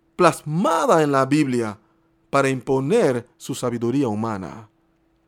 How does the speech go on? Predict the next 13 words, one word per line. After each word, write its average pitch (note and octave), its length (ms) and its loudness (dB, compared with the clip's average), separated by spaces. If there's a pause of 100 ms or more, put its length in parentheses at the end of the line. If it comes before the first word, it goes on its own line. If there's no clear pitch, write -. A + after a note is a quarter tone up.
(240)
Pero C#3+ 140 -2
hay A#3+ 80 2
una D4+ 140 2
cosa, D#3 240 6
amado C#3 220 2
oyente, C3 320 -2
hay A#2 120 -2
una F3+ 120 0
cosa E3 240 -2
que C3 80 -4
hay A#2+ 40 -4
que C3+ 100 -4
considerar. A#2 840 -8